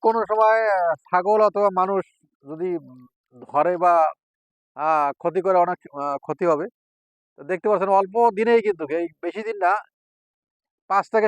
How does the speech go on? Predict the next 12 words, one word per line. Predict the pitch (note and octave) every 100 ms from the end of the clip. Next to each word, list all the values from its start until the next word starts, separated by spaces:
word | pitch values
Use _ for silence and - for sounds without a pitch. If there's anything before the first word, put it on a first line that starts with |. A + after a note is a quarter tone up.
| F#3+
সাত | G3+
দিনের | F3+ G#3 G#3 G3+ F3 E3+
মতো | F3 F3+
বয়স | E3 D#3+
হয়ে | D3+ D3
যাবে | D3 - _ _ _
এগুলা, | C3+ D3 D3+ D3 C3+ - _ _ _ _ _ _ _ _ _ _ _
আহ, | B2+ C3 B2
হওয়ার। | D#3 E3 - _ _ _ _ _ -
তো | D3+
মাশাআল্লাহ, | F3 E3 F3 F#3 F3+
অনেক, | F#3+ G3